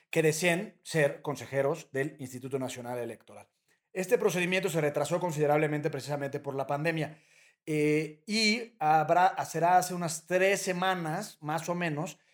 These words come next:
que la Comisión Permanente del Congreso de la Unión, ese, ese, este órgano que funciona en tanto que las cámaras están en receso, eh,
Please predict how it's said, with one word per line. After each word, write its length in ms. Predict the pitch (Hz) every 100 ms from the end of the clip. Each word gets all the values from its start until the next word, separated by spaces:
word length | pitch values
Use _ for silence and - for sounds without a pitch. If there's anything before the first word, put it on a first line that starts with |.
| _
que 120 | - 147
la 120 | 147
Comisión 440 | 147 147 151 175
Permanente 640 | 175 190 180 175 175 160 165
del 140 | 139
Congreso 400 | 139 131 139 135
de 80 | 156
la 60 | 156
Unión, 460 | 170 170 165 175 -
ese, 360 | 135 139 139 139
ese, 280 | 127 147
este 260 | 139 - 165
órgano 640 | 160 160 151 156 156 156 156 - _ -
que 300 | 143 139 -
funciona 880 | - 143 135 - 165 160 156 151 -
en 180 | 143 131
tanto 320 | 131 131 139
que 340 | - 131 123 - _ _
las 180 | 127 131
cámaras 400 | 160 156 147 127
están 240 | - 143
en 120 | 151
receso, 580 | 151 156 160 151 170 - _ _ _
eh, 480 | - 131 127 131 131